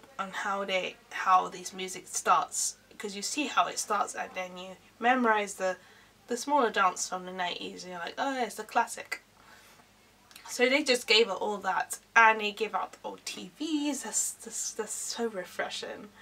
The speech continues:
What else did they give us? <sighs> Sorry.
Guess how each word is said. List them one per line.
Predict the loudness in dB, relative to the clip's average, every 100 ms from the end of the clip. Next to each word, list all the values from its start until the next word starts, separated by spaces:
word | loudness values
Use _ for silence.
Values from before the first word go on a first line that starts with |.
| -20 -18 -18 -18 -20 -14 -2
What | 8 10
else | 10 8
did | -4
they |
give | -4 -4 -4
us? | -6 -6 -8 -12 -20 -20 -20 -20 -20 -20 -20 -20 -20 -20 -20 -20 -20 -20 -20 -20 -20 _ -18 -4
<sighs> | 0 0 -2 -8 -18 -18 -20 -20 _ -20 -20 -20 -20 -20 -20 -20 -20 -4
Sorry. | 2 2 2